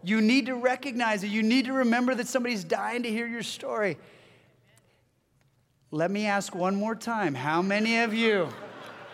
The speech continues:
will take some time to write out your story? Show of hands, a, a few more.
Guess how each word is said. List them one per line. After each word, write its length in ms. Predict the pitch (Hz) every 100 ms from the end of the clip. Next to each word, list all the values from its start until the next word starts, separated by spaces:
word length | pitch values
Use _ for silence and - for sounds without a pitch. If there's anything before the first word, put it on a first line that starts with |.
| - - - 165
will 220 | 175 165
take 280 | 180 185 180
some 240 | 233 214
time 400 | 202 226 202 190
to 100 | 180
write 420 | 165 156 175 190
out 260 | 190 185 208
your 140 | 196
story? 540 | 185 - 202 190 180 143
Show 240 | - 185
of 120 | 185
hands, 1000 | 175 190 180 185 180 - - - - - 202
a, 60 |
a 400 | 185 208 214 262
few 220 | - 233 208
more. 400 | 202 190 143